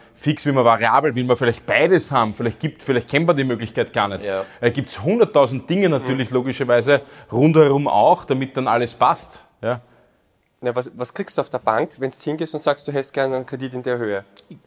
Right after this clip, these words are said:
Speaker 2: Ein Standardangebot, würde ich sagen.
Speaker 3: Du kriegst genau das, wonach du fragst.
Speaker 2: Mhm.
Speaker 3: Bei uns schauen wir, also wir schauen uns ja mehrere Banken an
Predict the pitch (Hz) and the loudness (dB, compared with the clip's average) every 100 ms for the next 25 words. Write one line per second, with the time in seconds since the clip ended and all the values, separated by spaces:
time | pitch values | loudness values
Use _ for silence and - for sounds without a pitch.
0 | _ 135 - 113 135 123 107 98 107 104 | _ -8 -4 -2 -2 -4 -4 -4 -6 -6
1 | 110 107 - 95 87 87 - 156 - - | -6 -8 -2 0 0 -6 -8 -8 -8 -6
2 | 135 117 - 113 170 - 160 160 160 - | -2 -2 -2 -2 -2 -6 -8 -8 -8 -14
3 | - 127 104 - - - _ _ - 123 | -16 -10 -10 -10 -20 -20 _ _ -12 -4
4 | 120 156 214 - _ _ _ _ _ _ | 0 0 -2 -12 _ _ _ _ _ _
5 | - 143 135 131 127 139 226 - 156 135 | -2 0 0 -2 -6 -6 -6 -2 -2 -2
6 | 127 113 107 110 107 104 120 | -4 -4 -4 -8 -10 -8 -8